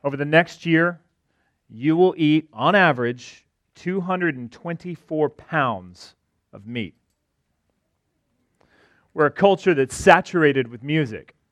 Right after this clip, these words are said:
whether through earbuds that are plugged into the side of your head or your car speakers or even the speakers at the places where we shop. Music is constantly filling our minds,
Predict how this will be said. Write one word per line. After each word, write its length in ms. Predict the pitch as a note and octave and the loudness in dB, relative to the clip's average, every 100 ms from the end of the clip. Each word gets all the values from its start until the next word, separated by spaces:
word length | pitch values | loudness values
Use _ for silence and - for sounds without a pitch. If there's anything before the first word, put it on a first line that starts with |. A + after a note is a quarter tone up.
| _ _ _ _ _ _ _ _ | _ _ _ _ _ _ _ _
whether 340 | C#3 D#3 D#3 D3+ | 4 6 6 2
through 320 | D3+ D#3 D#3 | 0 -2 0
earbuds 560 | E3+ F#3 F3 F#3 F#3 D3+ | 4 4 6 6 6 4
that 100 | C#3 | -4
are 60 | |
plugged 380 | B2+ - E3+ D#3+ | -2 2 2 2
into 160 | E3 D3 | -4 -4
the 80 | |
side 240 | B2+ E3 D3+ | 0 2 2
of 80 | C3+ | 0
your 120 | B2 | -2
head 300 | B2 D#3+ F3 | 4 4 4
or 140 | D3 | 0
your 100 | B2 | -6
car 240 | A#2+ D#3+ D3+ | 2 4 4
speakers 560 | - D#3 D#3 F3 E3+ | 0 -4 -2 -2 -2
or 80 | C#3 | -2
even 160 | D3+ D#3 | -2 -4
the 80 | |
speakers 480 | C#3+ - F3 E3 D3 | -10 -4 -2 -2 -4
at 120 | C#3 | -6
the 40 | C3 | -10
places 400 | - D3+ D3 C3 | -4 -4 -4 -8
where 140 | C#3 | -4
we 140 | C#3 B2+ | -2 -4
shop. 500 | - G3 C3 A#2+ _ _ _ _ - | 2 6 6 4 _ _ _ _ -20
Music 680 | A#2 D3+ G3 G#3+ C#3+ C#3+ C#3 | -10 -2 0 0 0 -4 -2
is 160 | B2 | -6
constantly 1200 | - - F#3 F#3+ F#3+ - D#3+ C3 B2+ A#2 G#2+ G#2 _ _ _ _ _ _ | -8 -6 0 0 -2 -6 -8 -8 -6 -6 -6 -10 _ _ _ _ _ _
filling 460 | _ - D#3+ D3+ C#3+ | _ -2 0 0 -2
our 140 | B2+ | -2
minds, 680 | B2 B2 G#2+ D#2+ D#2+ - - | -2 -2 -4 -8 -18 -20 -20